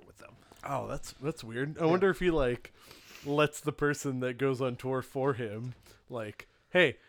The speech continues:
Speaker 2: here's the secret as to my secret sauce of the sound."
Speaker 1: Who's to say? Uh, he might not even play guitar in that band. He might just be a singer.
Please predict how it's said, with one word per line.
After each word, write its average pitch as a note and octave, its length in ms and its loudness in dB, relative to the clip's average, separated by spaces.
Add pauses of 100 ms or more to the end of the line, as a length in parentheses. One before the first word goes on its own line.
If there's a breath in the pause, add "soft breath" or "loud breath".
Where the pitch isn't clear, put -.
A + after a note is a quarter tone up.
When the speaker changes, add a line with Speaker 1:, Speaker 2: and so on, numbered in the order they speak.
Speaker 2:
here's F#3+ 340 6
the D3 120 -2
secret C3 560 -2
as C3+ 260 -2
to - 80 -10
my B2+ 280 -2
secret C3+ 520 -10
sauce D3 440 2
of B2 160 -4
the B2+ 80 -6
sound." C3 680 -6
Speaker 1:
Who's F#3+ 160 -4
to D#3+ 80 -12
say? F3 200 -4
Uh, E3+ 160 4
he G3+ 100 -2
might C4 140 0
not A#3+ 120 2
even G3+ 160 -2
play F#3 160 -2
guitar C#3 320 -2
in D3+ 80 -4
that B2+ 180 -6
band. A2 200 -10
He A2+ 40 -14
might G#2+ 160 -18
just A2 220 -20
be A2+ 100 -16
a G#2+ 60 -14
singer. A2 340 -20